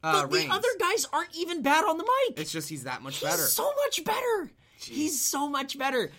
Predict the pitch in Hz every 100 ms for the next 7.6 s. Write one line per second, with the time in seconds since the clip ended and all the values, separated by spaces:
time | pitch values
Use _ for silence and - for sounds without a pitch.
0 | - - 294 285 262 339 - - 220 226
1 | 247 - - 147 180 226 254 - 311 320
2 | 277 339 311 - 220 214 - 190 214 208
3 | 190 - 190 247 254 214 277 254 226 185
4 | 180 - _ 151 143 - 175 190 269 262
5 | 226 262 240 185 202 147 214 208 240 269
6 | - 220 196 - 113 160 156 151 143 131
7 | 139 156 240 160 160